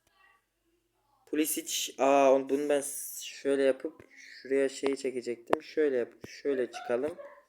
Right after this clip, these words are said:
Martinez yerine de Mertens koyalım. Şimdi arkadaşlar sizlerle birlikte bu kadroları şimdi, e, şöyle yapacağız. Size bazı şeyleri anlatacağım. Nasıl O S M'de gelişilir, nasıl yapılır, nasıl edilir.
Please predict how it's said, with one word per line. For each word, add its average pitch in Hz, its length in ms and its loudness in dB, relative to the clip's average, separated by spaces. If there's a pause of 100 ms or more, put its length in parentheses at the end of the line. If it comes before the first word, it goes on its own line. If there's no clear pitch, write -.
(380)
Martinez 135 680 0
yerine 135 260 2
de 147 60 0
Mertens 131 600 -2
koyalım. 135 320 -4 (380)
Şimdi 214 200 4
arkadaşlar 214 380 10
sizlerle 185 460 10
birlikte 175 440 6 (580)
bu 170 80 -8
kadroları 196 720 12
şimdi, 180 380 -2 (360)
e, 139 60 10 (520)
şöyle 185 440 6
yapacağız. 135 720 2 (560)
Size 151 360 0
bazı 147 320 6
şeyleri 139 300 4
anlatacağım. 135 680 -2
Nasıl 139 460 0 (500)
O 135 180 8
S 147 220 2
M'de 135 280 4
gelişilir, 127 680 4
nasıl 139 320 2
yapılır, 123 420 2
nasıl 139 280 0
edilir. 113 420 0